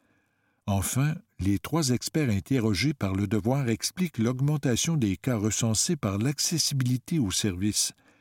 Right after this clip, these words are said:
permise par le diagnostic. Les pays avancés offrent plus de services,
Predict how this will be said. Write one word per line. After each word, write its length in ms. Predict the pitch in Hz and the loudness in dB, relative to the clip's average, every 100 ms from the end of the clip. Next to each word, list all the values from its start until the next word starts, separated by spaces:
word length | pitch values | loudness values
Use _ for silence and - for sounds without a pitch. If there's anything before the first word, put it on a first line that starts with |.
| _ - | _ -2
permise 580 | 160 151 151 175 160 - | 0 2 2 2 2 0
par 180 | 113 | 0
le 160 | 101 107 | 2 0
diagnostic. 920 | 92 120 107 107 101 - - 98 - - _ _ _ _ _ _ _ _ - | 2 0 0 0 -2 -4 -4 -6 -8 -20 _ _ _ _ _ _ _ _ -2
Les 180 | 110 113 | 0 2
pays 420 | - 147 165 196 | 2 0 2 0
avancés 600 | 107 104 113 - 180 170 | 2 0 0 0 0 2
offrent 400 | 165 147 - 113 - | 0 -2 -2 -4 -2
plus 300 | 156 180 117 | -2 0 0
de 100 | 101 | 0
services, 640 | - 139 101 104 110 - | 0 0 0 0 0 -4